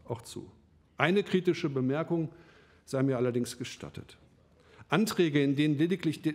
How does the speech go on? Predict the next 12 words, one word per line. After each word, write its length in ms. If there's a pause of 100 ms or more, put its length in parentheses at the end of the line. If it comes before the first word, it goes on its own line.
deklaratorisch 920
etwas 320
gefordert 500
wird 100
oder 280 (400)
noch 220
bedenklicher, 760 (240)
in 140
denen 160
etwas 420
übereinstimmend 920
Selbstverständliches 1160